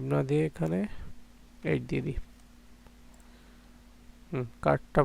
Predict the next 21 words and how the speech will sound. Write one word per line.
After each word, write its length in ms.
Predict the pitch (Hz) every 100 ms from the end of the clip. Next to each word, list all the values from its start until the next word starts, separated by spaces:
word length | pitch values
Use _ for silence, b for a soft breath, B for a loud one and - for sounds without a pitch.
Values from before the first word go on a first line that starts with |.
| 131
বড় 120 | 135 135
হয়েছে, 220 | 139 - 175
কিন্তু 140 | 170 -
কাটটা 300 | 151 143 - 151 -
পুরো 280 | - 160 147 147
উইডথটা 300 | 135 - - 147
পাইছে। 320 | 135 - - 147 - - - - B B B B B B - - -
পুরো 280 | 180 175 151 - 180
উইডথটা 480 | 170 - - - 156 - -
পাওয়ার 320 | 156 143 143 139 -
কারণ 240 | 147 143 135
কি? 140 | - 170 214 - B B B - - - B B B B B - - B B B B B -
আচ্ছা, 160 | - 151
আমাদের 220 | 143 147 151
একটু 160 | 143 - 143 131
রিসেন্ট 280 | - 147 139
পেজে 200 | 147 139 -
চলে 160 | 147 139
যাই, 120 | 156 160
ওখানে 200 | 135 143 139
যেন 100 | 143